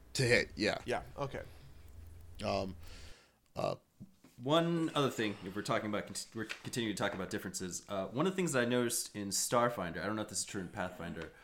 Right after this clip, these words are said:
Speaker 3: but the bonuses you get for the background in Starfinder doesn't really seem to make a big impact in your day-to-day occurrences. Like,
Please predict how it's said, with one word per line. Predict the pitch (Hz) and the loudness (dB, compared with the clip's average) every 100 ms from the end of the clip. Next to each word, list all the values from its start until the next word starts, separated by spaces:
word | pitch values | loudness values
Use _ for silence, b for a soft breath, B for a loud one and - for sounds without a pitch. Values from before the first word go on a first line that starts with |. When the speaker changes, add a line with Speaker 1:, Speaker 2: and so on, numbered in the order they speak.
| B B B | B B B
Speaker 3:
but | 110 95 | 0 0
the | 113 104 | -2 -2
bonuses | - 156 214 180 139 | 4 4 4 2 0
you | 127 | 0
get | 104 117 - | 0 0 0
for | 107 | -4
the | 90 | -4
background | - 87 101 160 156 180 180 | 0 2 2 2 2 2 -2
in | 131 | -2
Starfinder | 135 139 160 - 170 180 180 175 B B | 0 2 2 0 0 2 0 -2 B B
doesn't | - 170 220 | 4 4 4
really | 185 170 | 4 4
seem | - 147 135 | 4 2 2
to | |
make | 120 110 - - | 2 0 -4 -6
a | 95 90 - - - - - | -6 -6 -10 -14 -12 -10 0
big | 123 123 110 | 4 4 2
impact | 107 104 131 127 127 | -4 2 6 6 4
in | 104 | -4
your | 95 92 | -2 -2
day-to-day | 85 98 95 - - 90 87 85 | -2 -2 -2 -4 -4 -2 -2 -2
occurrences. | 82 95 101 - 139 | -6 -4 -4 -4 -4
Like, | 101 90 | -2 -4